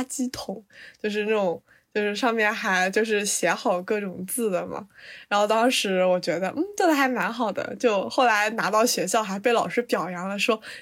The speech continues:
：“你这个东西做得蛮好的。”我说：“哦，那还是我妈动手能力比较强。”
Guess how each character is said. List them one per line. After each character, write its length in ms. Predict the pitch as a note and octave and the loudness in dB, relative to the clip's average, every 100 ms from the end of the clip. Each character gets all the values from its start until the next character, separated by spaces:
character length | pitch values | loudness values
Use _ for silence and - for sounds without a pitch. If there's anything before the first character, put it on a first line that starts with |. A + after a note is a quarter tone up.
| - | -4
：“你 100 | G#3+ | 2
这 100 | B3 | 4
个 80 | A3+ | 6
东 180 | A#3+ | 4
西 140 | B3+ A3+ | 4 2
做 220 | - D4 | 2 4
得 140 | B3 | 4
蛮 240 | A#3+ A3 G#3 | 0 -6 -4
好 280 | - - - | -2 -2 -2
的。” 120 | G3 - - - - | -8 -12 -16 -16 -2
我 100 | G3 | -2
说 180 | G3 G#3+ | 0 -2
：“哦， 80 | G#3+ G3 D4 | -2 -4 -4
那 80 | |
还 180 | D4+ - | -2 -2
是 140 | G3 C4+ | 2 2
我 160 | F#3 | 2
妈 200 | F3+ G3 | 0 -2
动 200 | A#3 C4 | 2 2
手 180 | A#3+ G3+ | 2 -2
能 200 | F3+ F3 | -2 -2
力 140 | G3+ G3+ | -2 -2
比 100 | F#3 | -2
较 240 | E3+ F#3 | -2 -2
强。” 340 | F#3 - - | -8 -10 -12